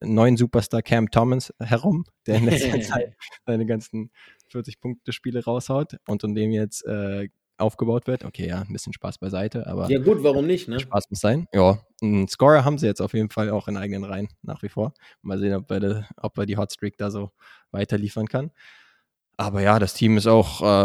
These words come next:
Speaker 1: auf jeden Fall interessant zu sehen, jetzt auch für den Rest des Jahres.
Speaker 2: Für mich auch so, wie sie jetzt aufgestellt sind im Playoff-Team, by the way. Also jetzt nicht nur, we-, weil der Re-, Rekord jetzt schon so gut ist, dass sie, dass es schwerfällt zu sagen, sie verlieren die acht Spiele, die,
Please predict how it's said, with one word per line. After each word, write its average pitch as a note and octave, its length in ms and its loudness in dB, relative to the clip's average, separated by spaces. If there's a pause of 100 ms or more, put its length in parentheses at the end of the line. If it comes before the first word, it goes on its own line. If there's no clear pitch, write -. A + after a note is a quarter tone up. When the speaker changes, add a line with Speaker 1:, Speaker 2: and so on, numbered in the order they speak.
(200)
Speaker 1:
auf - 120 -2
jeden C3+ 140 6
Fall C3 200 8
interessant A2+ 420 2
zu - 120 -2
sehen, G#2 180 8
jetzt F#2+ 160 2
auch F#2+ 120 0
für G#2+ 140 2
den F#2+ 160 6
Rest G2 220 0
des G2 100 -4
Jahres. F2 480 -4 (280)
Speaker 2:
Für D3 120 2
mich G#3 420 2 (340)
auch D#3 200 2
so, F3 240 6
wie E3+ 80 0
sie C3+ 100 0
jetzt E3 180 4
aufgestellt D#3+ 540 0
sind C#3 140 -4
im C#3 80 0
Playoff-Team, A#2 560 2
by G#2+ 160 -4
the G#2+ 100 -4
way. G2+ 220 -6
Also C3+ 240 4
jetzt C#3 160 2
nicht D#3 180 4
nur, D#3 180 6
we-, D3+ 200 2
weil C#3+ 100 4
der C#3+ 160 6
Re-, C#3+ 160 6
Rekord D3 400 4
jetzt E3+ 180 4
schon D3+ 320 2
so C3+ 220 2
gut D#3+ 220 2
ist, - 180 0
dass C3+ 140 0
sie, C#3 180 -4 (300)
dass C#3 160 -4
es C#3+ 120 -4
schwerfällt D#3+ 600 2
zu C3+ 80 -6
sagen, C#3+ 320 2
sie C3+ 160 -8
verlieren D3+ 360 0
die C#3+ 120 2
acht D3+ 200 -2
Spiele, D#3 300 0
die, C#3+ 320 -2